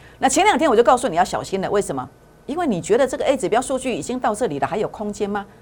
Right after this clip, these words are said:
这就是为什么会拉回来的原因。所以现在比较重要是一个多空关键的一个关键价位，关键价位如果站上去，哇，没有压力了。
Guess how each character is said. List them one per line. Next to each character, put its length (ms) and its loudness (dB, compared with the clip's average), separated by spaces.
这 120 0
就 80 0
是 120 0
为 100 2
什 120 -6
么 60 -4
会 100 2
拉 160 4
回 120 -2
来 120 4
的 60 0
原 240 -6
因。 160 -4
所 80 0
以 40 4
现 180 6
在 100 6
比 140 -4
较 100 8
重 220 4
要 140 8
是 100 -6
一 60 0
个 80 4
多 240 10
空 260 0
关 260 2
键 220 -4
的 80 0
一 60 -2
个 160 -4
关 200 4
键 160 0
价 200 0
位， 120 0
关 240 10
键 180 4
价 140 6
位 80 8
如 100 4
果 80 6
站 180 6
上 140 2
去， 280 -2
哇， 320 4
没 80 2
有 140 4
压 160 4
力 160 -4
了。 140 -4